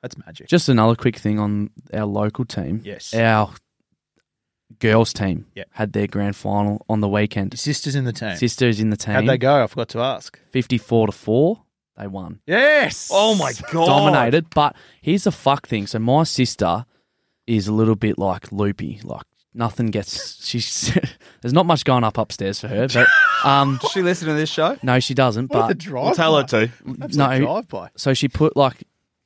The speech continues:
Speaker 2: uh, they all love their photos and stuff. So she
Speaker 1: Sure.
Speaker 2: put a Instagram post up yesterday, right?
Speaker 3: Mm.
Speaker 1: After the
Speaker 3: Mm.
Speaker 1: win?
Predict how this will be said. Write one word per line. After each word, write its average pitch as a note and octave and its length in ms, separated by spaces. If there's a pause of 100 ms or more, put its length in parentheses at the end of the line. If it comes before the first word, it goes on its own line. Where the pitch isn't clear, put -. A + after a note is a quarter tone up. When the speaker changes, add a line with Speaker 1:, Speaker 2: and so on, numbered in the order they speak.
Speaker 2:
uh, G#2+ 140 (220)
they A2 200
all A#2+ 200
love G#2+ 220
their G2 160
photos D#2 400
and G2+ 100
stuff. F2 220
So G#2+ 140
she A#2 80
Speaker 1:
Sure. A2+ 80
Speaker 2:
put C3 200
a A2 220 (100)
Instagram A#2 540 (380)
post G#2+ 320
up G2+ 160 (100)
yesterday, G#2 560 (160)
right? C3+ 280
Speaker 3:
Mm. F2+ 180
Speaker 1:
After A#2 260
the A2 60
Speaker 3:
Mm. A2+ 60
Speaker 1:
win? A#2+ 120